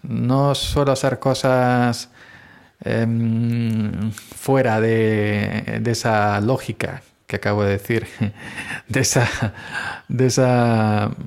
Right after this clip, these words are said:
eh, de ese, de esa trayectoria, ¿no? Eh, mm, eh, no, no, no, no tengo nada interesante que apuntar. <laughs> Y por suerte que me he acordado, me he acordado que tengo oficio, que si no me presento ya me regañan.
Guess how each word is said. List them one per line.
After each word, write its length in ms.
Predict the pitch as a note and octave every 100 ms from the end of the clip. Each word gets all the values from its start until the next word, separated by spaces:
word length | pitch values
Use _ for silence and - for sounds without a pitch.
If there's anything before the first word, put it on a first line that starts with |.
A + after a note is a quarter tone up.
| -
eh, 340 | - G2 G2 - -
de 240 | - A2 A2
ese, 160 | B2
de 600 | G#2 - F#2+ - - F#2 A2+
esa 180 | C#3
trayectoria, 680 | C3+ B2+ B2 B2 D3 C#3+ A2+
¿no? 140 | A2+ C#3 - - - - - - - - - - - C4+
Eh, 440 | D3 C#3+ C#3 C#3 - - - - - - -
mm, 220 | D3 D#3 G#2+ - - - F2+
eh, 140 | G#2+ D#2+
no, 320 | G2+ A#2+ C3
no, 320 | B2 A#2 A2+
no, 380 | A2+ A#2+ A#2+ A#2
no 360 | A#2 A#2 A#2 A#2
tengo 200 | A2+ A#2+
nada 120 | A#2
interesante 540 | A2+ A2+ - B2 A#2+
que 60 | A2
apuntar. 440 | G#2+ G#2+ G2+ B2 A2+
<laughs> 80 | - - - - C3 - _ - - - - - -
Y 120 | E3 D#3
por 220 | C#3+ C3
suerte 300 | C3 D3 D#3
que 100 | E3
me 80 | D3+
he 40 |
acordado, 560 | C3+ C3 C3+ C3+ D#3+ - C#3+ - - -
me 80 | -
he 20 |
acordado 280 | B2 C3+ C3+
que 80 | C3+
tengo 180 | C3+ C3
oficio, 300 | D3 C#3 C3+
que 60 |
si 80 | G#2+
no 80 | A#2+
me 80 | B2
presento 480 | - C3+ C3 - C3
ya 320 | G2 F#2 A2+
me 100 | A#2
regañan. 500 | A2+ G2+ G#2+ B2